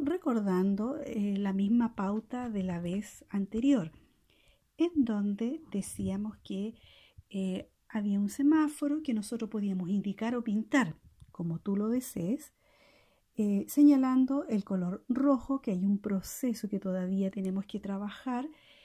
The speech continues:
el amarillo, que indica que, eh, falta un elemento, o la pronunciación, o la fluidez, o respetar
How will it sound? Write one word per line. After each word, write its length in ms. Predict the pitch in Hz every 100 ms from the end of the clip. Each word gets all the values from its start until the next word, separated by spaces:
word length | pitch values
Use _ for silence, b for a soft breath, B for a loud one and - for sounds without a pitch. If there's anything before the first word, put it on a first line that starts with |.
| b b b _
el 160 | 208 202
amarillo, 680 | 202 220 277 233 196 220 285
que 120 | 220
indica 600 | 196 185 196 - 208 208 b b _ _
que, 520 | - 190 185 185 277 _ _ _ _ _ _ _ _ _ _
eh, 240 | 190 175
falta 600 | 165 - 220 - 226 - _ _ _
un 180 | 330 311
elemento, 640 | 233 185 170 160 156 -
o 220 | - 269 269
la 140 | 254
pronunciación, 1200 | 254 240 233 233 240 214 - 226 220 220 220 277 -
o 180 | 240
la 140 | 240 226
fluidez, 840 | - 208 196 190 196 208 202 -
o 120 | - 220
respetar 600 | 214 190 196 196 190